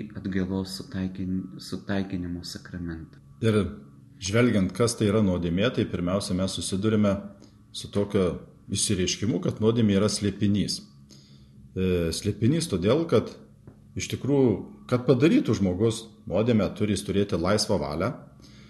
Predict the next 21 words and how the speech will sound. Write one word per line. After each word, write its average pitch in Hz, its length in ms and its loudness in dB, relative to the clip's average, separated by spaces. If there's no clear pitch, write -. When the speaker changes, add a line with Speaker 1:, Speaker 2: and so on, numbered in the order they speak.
Speaker 2:
turėti 131 480 8
tada 110 400 4
proto 113 500 4
galią 98 520 4
ir 90 60 2
suprasti, 113 680 0
ne, 87 260 -2
kad 120 300 -4
daro, 120 360 2
pasirenka 127 720 0
blogį. 143 480 2
Ir 180 300 8
vėl 135 320 6
tada, 85 360 -2
kodėl 139 400 4
tai 147 140 4
yra 147 120 4
slėpinys? 135 800 2
O 90 80 -2
todėl, 90 420 0
kad 160 220 0